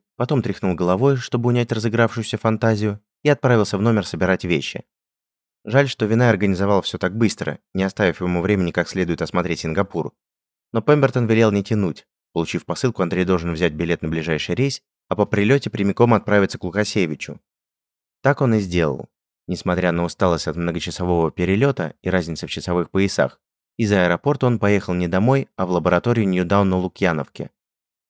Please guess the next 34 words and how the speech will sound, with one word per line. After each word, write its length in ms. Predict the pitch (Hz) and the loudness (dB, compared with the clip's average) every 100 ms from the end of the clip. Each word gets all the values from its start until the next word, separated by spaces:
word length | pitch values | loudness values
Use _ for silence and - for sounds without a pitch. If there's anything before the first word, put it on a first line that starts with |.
| _ | _
Как 160 | - 98 | -8 -4
сообщили 400 | - 92 - 95 | -2 -2 0 2
Андрею, 500 | 95 98 147 120 - - | 2 2 2 0 -2 -8
Лукасевич 480 | 92 95 - 131 | -4 -2 0 -2
все 180 | - - | -4 -6
время 260 | 92 110 107 | 0 0 0
проводил 400 | - 92 90 95 | 0 0 2 0
здесь, 380 | 92 85 - - _ _ - | 0 -2 -2 -10 _ _ -8
по 60 | |
крайней 240 | 78 85 85 | -2 0 2
мере, 180 | 85 82 | 0 0
пока 220 | 87 87 | 0 0
не 80 | 85 | -2
запустили 420 | 85 98 107 92 | -4 -4 -2 0
новую 300 | 104 80 73 | 2 0 0
лабораторию. 580 | 69 90 95 78 67 - _ _ _ _ - | 0 0 2 0 -2 -12 _ _ _ _ -10
Охранник 420 | 92 135 147 110 | -2 0 2 0
на 100 | 104 | -2
входе 260 | - 98 | 0 2
окинул 300 | 90 - 87 | 0 0 0
Андрея 260 | 85 82 85 | 0 0 -2
суровым 400 | - 82 80 80 | -2 0 0 0
взглядом, 480 | 80 104 135 123 117 _ _ | -2 0 2 0 -2 _ _
но 80 | 101 | -6
когда 260 | 101 92 92 | -2 0 0
увидел 280 | 90 87 | 0 -2
пропуск, 480 | 82 143 139 101 - _ - | -2 -2 0 -4 -6 _ -10
поспешно 400 | 82 127 127 101 | -6 -4 -4 -4
пропустил 480 | 104 98 - 147 151 | -4 -6 -2 -2 -2
и 80 | 104 | -6
сообщил, 360 | - 87 - 110 | -4 -2 0 0
где 160 | 95 | 0
искать 240 | 90 - 85 | -2 0 0
Лукасевича. 720 | 85 90 - 82 69 - | 0 -2 -2 -2 -2 -8